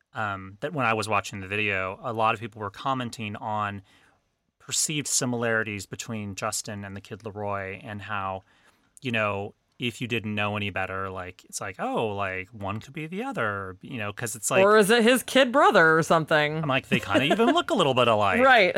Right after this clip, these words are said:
Speaker 2: <laughs>
Speaker 1: Um, so, yeah, I'm sure, I'm sure some of it is Justin seeing a little bit of himself as his own teen, former teen star in,
Speaker 2: Yeah.
Speaker 1: in the Kid Laroi, but also, you know, there's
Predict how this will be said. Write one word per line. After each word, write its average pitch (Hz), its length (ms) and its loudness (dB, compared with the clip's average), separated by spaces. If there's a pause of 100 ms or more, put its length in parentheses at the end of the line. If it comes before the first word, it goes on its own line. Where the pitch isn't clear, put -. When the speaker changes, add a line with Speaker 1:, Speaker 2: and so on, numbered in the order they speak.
(120)
Speaker 2:
<laughs> 370 260 2
Speaker 1:
Um, 139 380 2 (100)
so, 185 200 4
yeah, 196 160 0
I'm 180 120 2
sure, 220 420 -2
I'm 160 120 -4
sure 185 180 -6
some - 260 -2
of 135 140 -6
it 131 120 0
is 117 260 -8
Justin 123 520 -2
seeing 127 600 -4 (100)
a 165 140 -14
little 120 340 -8
bit 113 220 -4
of 110 260 -8 (500)
himself 113 600 -2 (160)
as 107 140 -4
his 110 120 -6
own 123 240 -4
teen, 104 520 -10
former 101 360 -6
teen 104 300 -10
star 98 500 -8 (580)
in, 156 60 -6
Speaker 2:
Yeah. 110 300 0 (260)
Speaker 1:
in 113 440 -6
the - 60 -14
Kid 104 140 -10
Laroi, 98 380 -4 (360)
but 143 120 2
also, 113 560 0 (200)
you 190 120 -4
know, 87 300 -8
there's 98 320 -8